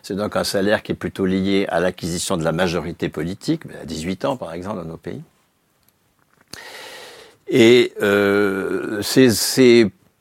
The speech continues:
ces prémices, bah, vous avez, mettons, la situation des fonctionnaires, hein, ou, ou pour prendre la situation, euh, controversée aujourd'hui, euh, des, des cheminots,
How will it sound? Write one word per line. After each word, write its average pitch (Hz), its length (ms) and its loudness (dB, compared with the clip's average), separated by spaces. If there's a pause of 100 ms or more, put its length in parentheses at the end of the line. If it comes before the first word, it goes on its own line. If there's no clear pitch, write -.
(760)
ces - 160 2
prémices, 208 540 0
bah, 90 300 0
vous 85 240 -4
avez, 98 260 2
mettons, 92 320 -4
la 98 100 -2
situation - 600 -4
des 92 140 0
fonctionnaires, 98 840 -2 (140)
hein, 117 100 -10 (600)
ou, 139 160 4
ou - 60 4
pour 110 240 2
prendre 117 280 0
la 95 100 4
situation, 98 800 -2
euh, 87 160 -2
controversée 90 720 -2
aujourd'hui, 87 520 -2 (680)
euh, 85 360 0
des, 90 540 2
des 80 180 0
cheminots, 101 540 0